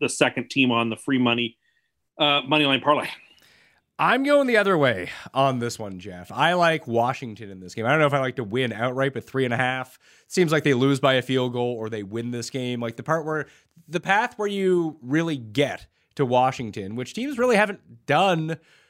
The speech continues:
Speaker 2: basically since that Kansas City game, when everyone thought that Kansas City was gonna drop, like, eighty points on them, and it just didn't happen, that their secondary has been a lot better. Yes, I know that they've lost Chase Young for the season. That's obviously not good. They still have a good front seven, though,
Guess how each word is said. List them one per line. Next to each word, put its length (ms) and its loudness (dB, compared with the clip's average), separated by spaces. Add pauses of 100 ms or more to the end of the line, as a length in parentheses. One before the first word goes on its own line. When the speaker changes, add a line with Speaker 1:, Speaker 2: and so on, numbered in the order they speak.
(1000)
Speaker 2:
basically 320 2
since 160 -2
that 160 0
Kansas 320 0
City 180 0
game, 240 -14
when 120 -10
everyone 280 -4
thought 160 -4
that 80 -10
Kansas 300 -8
City 160 -4
was 100 -8
gonna 160 -10
drop, 240 -4
like, 300 -10
eighty 260 -6
points 340 -6
on 140 -10
them, 140 -14
and 80 -10
it 80 -14
just 240 -10
didn't 240 -6
happen, 320 -6
that 100 -4
their 80 -6
secondary 400 -4
has 100 -4
been 120 -4
a 60 -2
lot 280 -4
better. 300 -14 (240)
Yes, 240 4
I 120 4
know 160 2
that 120 -2
they've 140 0
lost 280 -2
Chase 240 -4
Young 180 -2
for 120 -12
the 100 -10
season. 240 -12
That's 340 -16
obviously 360 -10
not 340 -4
good. 160 -12
They 120 -4
still 440 2 (240)
have 400 2
a 120 2
good 260 0
front 280 0
seven, 420 0
though, 340 -20